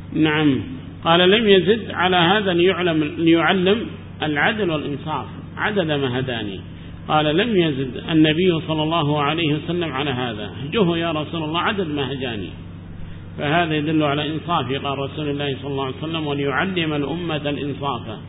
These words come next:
وأنها تنصف عند الانتقام، وأن الشخص لا يزيد على ما عوقب به، والله معه إن لم يزد على ذلك، ذلك ومن عاقب بمثل ما عوقب به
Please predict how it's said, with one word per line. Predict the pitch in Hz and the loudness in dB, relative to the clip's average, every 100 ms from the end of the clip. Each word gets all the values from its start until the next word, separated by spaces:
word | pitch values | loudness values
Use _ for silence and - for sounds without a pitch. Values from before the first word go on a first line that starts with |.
| - - - - - | -16 -16 -16 -16 -12
وأنها | - 143 156 147 135 | -8 -4 0 0 -2
تنصف | 135 165 175 170 135 | -2 -2 -2 -4 -4
عند | 143 143 | -4 -2
الانتقام، | 139 131 135 156 147 113 87 - - - - - - | -4 -4 -4 -2 -2 -4 -8 -14 -16 -16 -16 -16 -10
وأن | 143 | -6
الشخص | 139 143 156 - | -4 -4 -6 -4
لا | 147 180 | 0 0
يزيد | 180 135 143 123 - - | 0 0 0 -2 -6 -10
على | - 151 156 147 | -4 -2 0 2
ما | 147 147 147 143 - | 2 2 0 -2 -8
عوقب | - 139 180 185 160 151 135 | -6 0 2 2 2 2 2
به، | 135 123 113 87 - - - - - - | 0 0 -2 -4 -12 -14 -14 -14 -14 -8
والله | 160 147 151 165 131 143 | -2 2 4 4 4 4
معه | 156 147 127 98 - - | 4 4 0 -4 -8 -6
إن | 151 143 | -2 0
لم | 143 143 | 2 2
يزد | 143 143 131 - | 0 -2 -6 -6
على | 135 143 | -4 0
ذلك، | 135 139 135 120 113 110 - - 156 | 0 2 0 -2 -4 -8 -10 -8 0
ذلك | 165 160 147 139 | 2 4 2 0
ومن | 143 143 143 127 | 0 2 0 0
عاقب | 127 160 170 165 160 139 113 90 - - - - | 0 0 0 -2 -4 -4 -6 -10 -14 -14 -10 -2
بمثل | 156 190 190 175 | 2 4 2 0
ما | 165 | 2
عوقب | 156 131 175 214 - 160 143 139 | 2 0 -2 -2 -2 0 0 0
به | 135 123 110 | -2 -2 -4